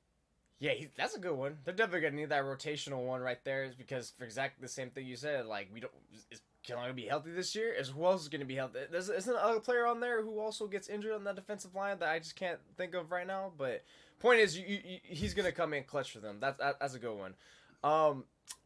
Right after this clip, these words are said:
exceeding expectations is another one. Shoot, who can I get a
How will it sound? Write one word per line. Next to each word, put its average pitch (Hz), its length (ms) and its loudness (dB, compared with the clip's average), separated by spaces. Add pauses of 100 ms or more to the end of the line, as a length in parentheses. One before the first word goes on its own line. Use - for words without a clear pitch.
exceeding 202 560 -6
expectations 160 680 -6
is 107 60 -12
another 120 380 -4
one. 95 420 -10
Shoot, - 380 -10
who 139 80 -16
can 180 100 -10
I 170 80 -8
get 160 140 -6
a 101 60 -10